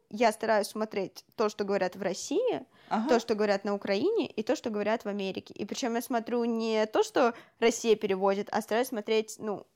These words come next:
Speaker 1: в оригинале, потому что ну, какие-то каналы, они рассказывают более-менее,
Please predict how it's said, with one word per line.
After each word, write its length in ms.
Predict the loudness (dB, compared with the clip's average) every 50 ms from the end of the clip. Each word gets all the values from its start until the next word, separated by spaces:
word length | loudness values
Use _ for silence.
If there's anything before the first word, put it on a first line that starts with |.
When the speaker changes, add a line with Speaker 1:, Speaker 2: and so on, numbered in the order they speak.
| _ _
Speaker 1:
в 80 | -6 -2
оригинале, 580 | -2 0 0 0 2 2 2 2 2 -2 -6 -8 -8
потому 360 | -6 -4 -4 -2 -2 -4 -4
что 260 | -4 -2 -2 -2 -2 -4 -8 -20 -20 -20 -20 _ _
ну, 140 | -4 -2 -2
какие-то 380 | -2 -2 -2 -2 -2 -2 -2 -2
каналы, 720 | 0 0 2 4 4 4 4 4 4 4 4 2 2 -2 -4
они 260 | -6 -6 -4 -2 0 0
рассказывают 880 | -2 -2 -2 0 0 2 2 0 -2 -4 -4 -2 0 0 0 -2 -4 -6
более-менее, 1120 | -4 0 2 4 4 4 4 2 0 -2 -2 -2 -2 0 0 0 0 0 -2 -4 -6